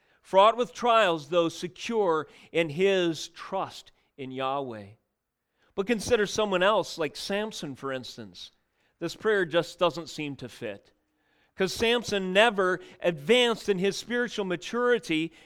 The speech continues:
to have a prayer such as this framed upon his lips.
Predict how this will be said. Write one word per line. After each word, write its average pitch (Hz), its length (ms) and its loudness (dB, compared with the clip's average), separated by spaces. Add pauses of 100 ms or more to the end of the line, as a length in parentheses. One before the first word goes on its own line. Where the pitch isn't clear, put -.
(120)
to 196 160 2
have 208 220 4
a 208 80 2
prayer 226 400 0
such - 260 -4
as 170 160 -2
this 208 180 -4
framed 247 460 -2
upon 165 360 0
his 135 200 -10
lips. 120 380 -12